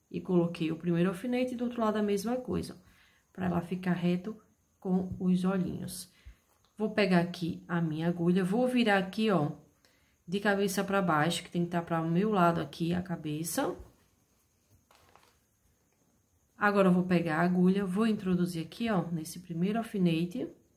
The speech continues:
É quatro pontos de espaço, tá? Pra ficar melhor pra vocês. E vou sair no próximo.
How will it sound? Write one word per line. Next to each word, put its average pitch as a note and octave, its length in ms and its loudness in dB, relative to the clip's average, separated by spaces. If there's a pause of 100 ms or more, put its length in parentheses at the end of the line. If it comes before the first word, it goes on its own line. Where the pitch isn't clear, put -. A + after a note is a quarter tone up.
(600)
É F#3 240 -2
quatro A3+ 480 4
pontos G#3+ 400 -2
de F#3 80 2
espaço, F3+ 760 -4
tá? F#3+ 360 0 (800)
Pra E3 180 -8
ficar D#3 420 -8
melhor D3+ 240 -6
pra D#3 140 -12
vocês. F3 880 -4 (1600)
E F3+ 100 0
vou F#3+ 240 -2
sair F#3+ 400 2
no G#3+ 140 -2
próximo. - 580 -14